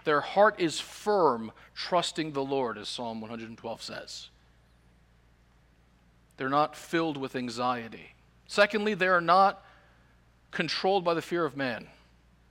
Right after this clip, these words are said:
by the desire to please people. Because they know who God is, they have a boldness and courage to do what is right, even when it is unpopular. As J I Packer says in his book, Knowing God,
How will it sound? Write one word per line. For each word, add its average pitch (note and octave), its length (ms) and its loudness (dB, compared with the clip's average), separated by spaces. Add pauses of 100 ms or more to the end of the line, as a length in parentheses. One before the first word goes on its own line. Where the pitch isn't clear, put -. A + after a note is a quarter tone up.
(960)
by C3+ 120 2
the C3+ 80 2
desire C#3+ 520 2
to - 160 -8
please D#3 460 -6
people. B2 560 -10 (640)
Because F3 400 0
they D#3 240 0
know D#3+ 340 0
who E3+ 160 -6
God D3 300 2
is, C3 180 0
they C3 120 -4
have C3+ 120 -2
a B2+ 80 -4
boldness D3 560 -4
and B2+ 100 -8
courage D3 360 -6
to C3 80 -10
do D3+ 360 -6
what C#3 140 -4
is A#2 160 -6
right, C3+ 320 -2
even D3+ 300 -8
when C3+ 120 -8
it B2+ 100 -8
is A#2+ 140 -10
unpopular. A2+ 720 -10 (1600)
As A#2 40 -16
J C#3+ 140 2
I C#3 40 6
Packer D3 360 4
says C#3 380 -2
in B2+ 160 -10
his A#2+ 140 -10
book, C3+ 240 -4
Knowing C3 280 -2
God, C3 340 4